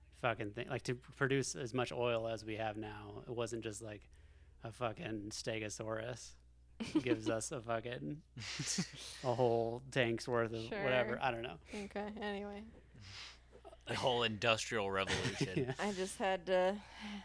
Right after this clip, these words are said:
Speaker 2: had to get that off my chest. Um,
Speaker 1: But yeah, I
Speaker 2: holy
Speaker 1: mean,
Speaker 2: fuck.
Speaker 3: Sure,
Speaker 1: I can, I
Speaker 3: sure.
Speaker 1: can see how,
Speaker 3: Thanks
Speaker 1: like,
Speaker 3: for confessing that.
Speaker 1: you know, you see dinosaurs in Jurassic Park, like a pterodactyl, that's a big flying dinosaur. And then there's a T-Rex that's just a big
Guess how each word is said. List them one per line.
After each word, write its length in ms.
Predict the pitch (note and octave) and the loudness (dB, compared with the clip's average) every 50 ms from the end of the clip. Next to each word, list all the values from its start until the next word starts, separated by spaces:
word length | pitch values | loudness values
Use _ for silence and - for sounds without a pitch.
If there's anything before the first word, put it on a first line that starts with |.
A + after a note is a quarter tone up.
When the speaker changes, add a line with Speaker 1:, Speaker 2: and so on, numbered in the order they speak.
| - - - - - - B3 - - - - C#3+ B2 - G3+ | -14 -18 -20 -20 -20 -20 -20 -12 -10 -4 -2 -2 -2 2 0
Speaker 2:
had 100 | D3+ F#3 | 0 0
to 60 | F3+ F3 | 2 -2
get 160 | F#3+ F3+ - | -2 -2 0
that 120 | F#3 F3 E3 | 0 2 2
off 120 | E3+ G3 - | 0 0 -2
my 120 | F3 E3 F3+ | -6 -6 -6
chest. 580 | - - G#3+ G#3+ G3+ G#3+ - - - - - - - - | 0 2 4 4 4 4 2 -2 -8 -8 -10 -12 -2 2
Um, 500 | F#3+ F#3 F3+ F3 F3 E3+ F3+ F3 - - - - - - - - - - - - - | 2 4 4 4 2 0 -2 -4 -8 -10 -14 -20 -20 -20 -20 -20 -20 -20 -20 -10 8
Speaker 1:
But 120 | - F#3 G#3+ | 12 12 12
yeah, 120 | G#3 E3 | 12 12
I 60 | C#3+ | 12
Speaker 2:
holy 60 | C#3 C#3+ | 12 10
Speaker 1:
mean, 180 | D3+ D3 C#3+ | 10 8 10
Speaker 2:
fuck. 80 | C3+ C3+ | 10 12
Speaker 3:
Sure, 160 | B2+ A#2+ - - | 10 10 10 10
Speaker 1:
I 120 | E3+ F#3 | 8 10
can, 100 | F#3 G#3 | 10 12
I 100 | F#3+ F#3+ | 12 12
Speaker 3:
sure. 40 | G#3 G#3+ | 12 12
Speaker 1:
can 80 | A#3 | 8
see 140 | F#3+ - F3+ | 6 10 12
how, 140 | D#3+ D#3 D3+ | 12 12 12
Speaker 3:
Thanks 100 | D3+ C#3+ D3 | 12 10 8
Speaker 1:
like, 60 | - | 4
Speaker 3:
for 60 | F#2+ - | -2 -6
confessing 420 | - G2 E2+ - A2 G#2+ - - F#2+ | -8 -4 4 4 4 4 4 -2 -6
that. 120 | F2+ E2+ - - - - - - - - - | -10 -12 -12 -16 -20 -20 -20 -20 -20 -2 4
Speaker 1:
you 140 | F3+ D3+ D3 | 4 6 6
know, 80 | C#3+ C#3 | 6 6
you 140 | C3+ C3+ B2 | 4 4 2
see 180 | - - D3+ | 2 0 2
dinosaurs 520 | C3+ C3+ C3 B2+ B2 A#2+ - C#3+ C3 A#2+ A2+ | 6 6 8 8 8 6 4 4 2 4 2
in 40 | A#2+ | 2
Jurassic 360 | A#2 A#2+ A#2+ A#2 A2+ B2+ A#2+ | 6 6 6 6 4 2 0
Park, 120 | B2+ B2+ C#3 | 0 0 2
like 80 | C3 C3+ | 4 4
a 60 | C3 | 4
pterodactyl, 520 | - - D3 C3+ B2 B2 A#2 A2 - A#2 | 6 8 8 8 8 6 4 4 2 0
that's 120 | A#2 B2+ D#3 | 0 2 0
a 60 | B2+ - C3+ A2+ | -2 -2 -8 0
big 240 | - B2 A#2+ A#2 - | 2 2 2 2 0
flying 540 | - - A2+ A2 G#2+ G#2+ G#2+ G#2+ G#2+ G#2 G2 | -2 -2 0 0 0 0 -2 -2 -4 -4 -2
dinosaur. 720 | G2+ A2 A2 A2 G#2 G2+ F#2+ - - B1+ - C2+ C2+ - - - - - - - - - - - - - - | -2 0 0 0 -2 -4 -6 -6 -6 -6 -4 -4 -4 -6 -8 -16 -20 -20 -20 -20 -20 -20 -20 -20 -20 -8 -4
And 180 | C#3 B2 A#2+ | -2 -2 0
then 200 | A#2 A#2+ A#2 A2+ A2+ | 0 0 0 2 0
there's 180 | A2+ A2+ G#2+ | 0 0 -2
a 40 | A2+ | -4
T-Rex 400 | A2 - B2+ B2 A2+ A2+ A2 - | -2 0 2 4 4 2 2 2
that's 160 | - A#2+ - | -2 -4 -4
just 180 | - A2+ - - | -4 -6 -4 -6
a 40 | A2+ | -6
big 460 | G#2 - B2 A2+ A2 A2 G#2+ A2+ - | -4 -2 0 0 0 0 -2 -4 -10